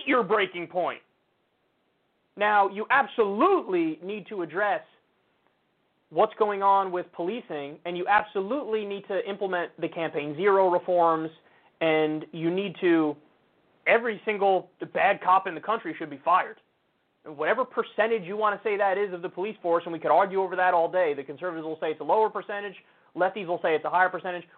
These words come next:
All of them should be fired and gone. But the point is, you don't get to this point unless the groundwork has been laid to get us to this point. And the groundwork is,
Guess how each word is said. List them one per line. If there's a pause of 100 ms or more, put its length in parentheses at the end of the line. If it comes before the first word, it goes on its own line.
(140)
All
of
them
should
be
fired
and
gone. (1400)
But
the
point
is, (1200)
you
don't
get
to
this
point (300)
unless (1200)
the
groundwork
has
been
laid (320)
to
get
us
to
this
point. (320)
And
the
groundwork
is,